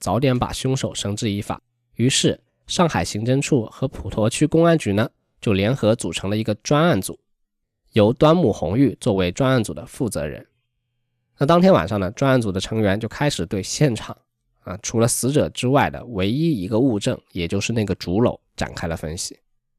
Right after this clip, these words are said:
这个竹篓是一个非常普通的竹篓，做工也相当一般啊，就是那种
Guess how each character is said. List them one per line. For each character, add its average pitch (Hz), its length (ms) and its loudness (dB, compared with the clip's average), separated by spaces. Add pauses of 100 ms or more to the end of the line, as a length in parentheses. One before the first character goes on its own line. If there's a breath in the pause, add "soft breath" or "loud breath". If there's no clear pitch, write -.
(800)
这 214 200 6
个 120 100 2
竹 92 220 2
篓 - 180 0 (240)
是 - 180 2
一 107 60 4
个 107 120 0
非 165 200 4
常 143 160 2 (120)
普 - 200 -10
通 139 200 -2
的 135 80 4
竹 - 200 -6
篓， - 100 -12 (500)
做 127 180 6
工 120 200 2
也 95 60 -2
相 104 220 -2
当 110 120 2
一 107 80 2
般 98 240 -2 (600)
啊， 101 100 -6
就 - 100 -2
是 180 120 0
那 180 120 6
种 95 240 -2